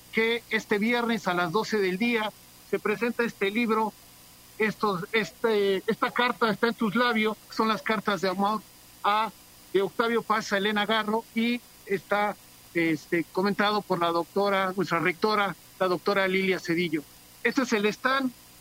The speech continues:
de la Universidad Autónoma de Puebla, de la Benemérita, en esta Feria Internacional del Libro. Al menos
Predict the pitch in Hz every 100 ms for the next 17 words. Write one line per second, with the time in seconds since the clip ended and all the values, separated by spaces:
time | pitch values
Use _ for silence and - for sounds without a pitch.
0 | - 202 196 180 190 185 190 - 220 233
1 | 214 - 233 226 196 180 - 233 240 220
2 | 196 175 180 190 233 254 - 247 240 -
3 | - - 196 220 233 208 240 240 - 202
4 | 202 214 233 208 208 254 247 214 180 -
5 | - - - - 196 226 262 262 262 -